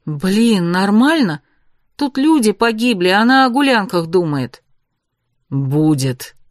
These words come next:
ответил Каст хмуро. «Но не сейчас». «А когда?» не желала униматься девица.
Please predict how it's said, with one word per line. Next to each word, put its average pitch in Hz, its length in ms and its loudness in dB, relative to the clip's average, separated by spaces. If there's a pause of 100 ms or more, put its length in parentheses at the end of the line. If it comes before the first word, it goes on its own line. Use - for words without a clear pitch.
(340)
ответил 175 520 0
Каст 170 300 -4
хмуро. 143 460 -8 (680)
«Но 143 260 -2
не 151 200 0
сейчас». 139 760 -2 (840)
«А 262 220 2
когда?» 254 880 2 (500)
не 196 180 2
желала 185 420 2
униматься 175 520 -2
девица. 160 540 -4